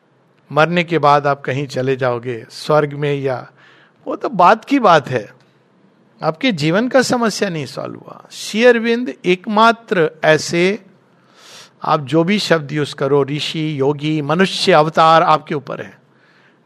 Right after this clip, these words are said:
जो कहते हैं मनुष्य का प्रकृति बदल सकता है। कैसा बदल सकता है? ऐसा बदल सकता है कि वह सब जो वो चाहता है deep inside, वो ऐसा बन सकता है।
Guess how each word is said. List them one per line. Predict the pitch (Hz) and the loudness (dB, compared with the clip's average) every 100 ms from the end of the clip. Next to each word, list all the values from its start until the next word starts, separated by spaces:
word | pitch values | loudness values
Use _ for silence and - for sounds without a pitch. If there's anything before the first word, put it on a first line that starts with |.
| - | -6
जो | 135 208 | 2 2
कहते | 208 175 160 233 | 4 0 0 -2
हैं | |
मनुष्य | 233 160 160 196 - 240 | 0 0 0 -2 -2 -4
का | - 226 | 2 0
प्रकृति | 233 180 165 160 - 220 | 2 -2 2 0 0 -4
बदल | 185 143 147 160 | -2 2 4 4
सकता | 147 117 - - - | 2 -6 -10 -18 -20
है। | - _ _ _ _ _ _ _ _ _ _ _ _ _ - | -20 _ _ _ _ _ _ _ _ _ _ _ _ _ 0
कैसा | 175 233 | 0 4
बदल | 220 214 220 | 4 6 4
सकता | 214 214 208 | 2 -2 0
है? | 214 - - | 0 -2 -2
ऐसा | 160 147 233 | 0 2 0
बदल | 262 185 170 | 2 2 0
सकता | 156 147 - | 0 -6 -4
है | 151 165 | -4 -2
कि | 170 | -4
वह | 139 135 | -2 -2
सब | 135 190 196 | -2 -2 0
जो | 190 175 | -2 -2
वो | 165 | -4
चाहता | 170 - 147 139 135 180 | -6 -4 0 0 0 2
है | 156 127 101 - - - _ 131 | 2 0 -6 -14 -20 -20 _ -2
deep | 196 277 269 | 2 4 4
inside, | 233 202 170 147 127 - _ _ _ _ _ _ _ - | 2 2 2 2 2 -6 _ _ _ _ _ _ _ -10
वो | 151 175 | 0 0
ऐसा | 131 190 220 - | 0 -2 -4 -2
बन | 131 147 | 0 0
सकता | - 123 - - | -4 -10 -10 -16
है। | - | -16